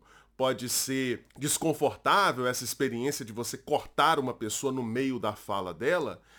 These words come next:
mas é importante fazer isso pra que o processo não acabe sem elaboração. O paciente fica lá falando, falando, falando, falando e não tem nenhuma reflexão. Você, como terapeuta, deve cuidar pra que isso não aconteça.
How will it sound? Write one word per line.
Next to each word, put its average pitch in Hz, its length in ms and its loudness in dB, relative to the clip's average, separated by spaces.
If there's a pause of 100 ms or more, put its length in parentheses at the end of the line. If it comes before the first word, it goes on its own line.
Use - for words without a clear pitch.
(160)
mas 147 180 2
é 196 40 4
importante 214 560 0
fazer 143 320 -2
isso 175 580 -6 (120)
pra 160 240 2
que 170 440 -10 (260)
o 185 100 -4
processo 170 560 -2
não 185 180 -2
acabe 180 680 -2
sem 196 260 2
elaboração. 202 600 -2
O - 200 -20
paciente 143 360 -4
fica 156 140 -4
lá 151 120 2
falando, 175 320 -2
falando, 160 240 0
falando, 156 220 0
falando 160 260 0
e 202 40 -4
não 190 120 -2
tem 180 160 -2
nenhuma 196 520 0
reflexão. 170 880 -2 (480)
Você, 151 600 2
como 151 340 -4
terapeuta, 160 840 -2
deve 156 440 -2
cuidar 165 800 0
pra 190 140 -2
que 180 160 -14
isso 175 360 -4
não 170 280 -2
aconteça. 170 800 -6